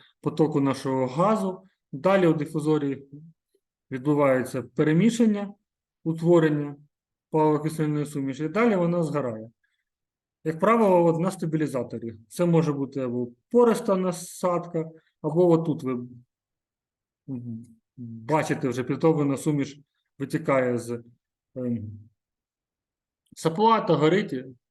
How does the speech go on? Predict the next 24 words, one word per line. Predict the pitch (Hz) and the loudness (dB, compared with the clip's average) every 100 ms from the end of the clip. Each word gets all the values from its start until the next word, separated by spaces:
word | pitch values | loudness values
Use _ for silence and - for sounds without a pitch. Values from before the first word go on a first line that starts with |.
| _ _ _ | _ _ _
певній | 170 175 160 156 - 147 - | 2 4 2 0 -8 -14 0
камері | 165 151 143 | 2 4 2
згоряння | 131 147 180 196 156 | 2 2 4 2 0
відповідно | 135 - 143 165 139 | -2 -4 -4 -2 -4
до | 123 123 123 _ _ _ _ _ _ | -6 -8 -12 _ _ _ _ _ _
заданого | 151 113 117 156 165 151 139 | -20 -14 0 4 4 4 0
технологічного | 127 127 143 143 131 123 | -2 0 -2 0 -4 -4
процесу. | 123 120 - - - 117 107 - 123 | -6 -8 -10 -18 -10 -10 -10 -14 -10
Тобто | - 123 - 123 - _ _ | -6 -6 -4 -8 -8 _ _
такий, | - 165 233 240 220 - - _ _ - | -8 2 4 4 2 -4 -18 _ _ -10
е, | 143 127 - | -8 -8 -8
значить, | 160 160 160 160 - | -2 0 0 -4 -2
шлях — | 180 170 165 - | 2 2 2 0
це | 180 170 165 - - _ - | 0 0 -8 -18 -20 _ 2
перший | 180 170 160 | 2 4 0
спосіб | 165 160 160 151 | 2 0 0 -2
само-, | 160 156 151 151 151 147 | -2 2 0 -2 -8 -14
с-, | 131 - 160 156 | -16 -12 -10 -10
сумішоутворення | - - 160 160 160 165 247 233 165 | -6 2 4 6 2 4 4 4 4
і, | 147 143 | 0 -2
відповідно, | 139 156 156 196 180 165 165 _ _ - | -6 -6 -4 -2 -2 -4 -8 _ _ -6
гомогенна | 135 135 160 151 | -2 2 2 0
суміш. | - - 107 110 - _ _ _ _ _ - | -4 -8 -8 -10 -16 _ _ _ _ _ -10
Значить, | 156 160 | -2 -2